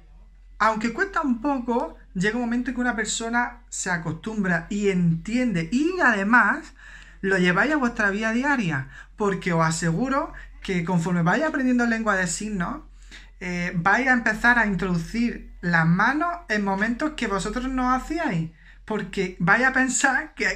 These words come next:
clarificáis más la información si usáis las manos. Lo hacéis, lo vais a hacer de forma inconsciente.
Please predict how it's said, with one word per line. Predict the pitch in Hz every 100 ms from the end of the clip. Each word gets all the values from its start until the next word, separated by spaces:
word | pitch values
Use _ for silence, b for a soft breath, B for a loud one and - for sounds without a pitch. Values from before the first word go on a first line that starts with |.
| -
clarificáis | 190 175 175 165 190 165 202 233 277
más | 262 285 226
la | 165
información | 156 185 226 285 269 - 302 294 302 B B B -
si | - 185
usáis | 170 180 185
las | 160
manos. | 131 135 196 214
Lo |
hacéis, | 175 214 277
lo | 226
vais | 214 262
a | 254
hacer | 277 302
de | 240
forma | 208 220
inconsciente. | 240 190 160 165 156 156 147